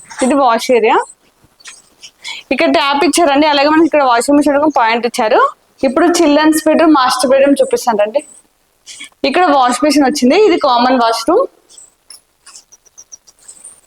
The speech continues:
ఒకసారి టైల్స్ అండి రూఫ్ దాకా ఇచ్చారు, చూడడానికి అయితే చాలా బాగా కనిపిస్తుంది. మన కామన్ వాష్‌రూమ్ పైన లో రూఫ్ వచ్చింది. ఇది మాస్టర్ బెడ్‌రూమ్.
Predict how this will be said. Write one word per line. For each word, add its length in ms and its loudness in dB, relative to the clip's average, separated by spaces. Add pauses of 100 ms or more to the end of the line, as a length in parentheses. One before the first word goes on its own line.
(1400)
ఒకసారి 320 -2
టైల్స్ 320 0 (120)
అండి 200 2
రూఫ్ 260 2
దాకా 220 0
ఇచ్చారు, 260 0 (100)
చూడడానికి 380 0
అయితే 120 -4 (100)
చాలా 260 0 (100)
బాగా 180 0
కనిపిస్తుంది. 520 -2 (500)
మన 100 2 (140)
కామన్ 320 2
వాష్‌రూమ్ 340 2
పైన 180 2 (100)
లో 140 2
రూఫ్ 180 0
వచ్చింది. 320 -2 (1700)
ఇది 160 2
మాస్టర్ 400 0
బెడ్‌రూమ్. 300 0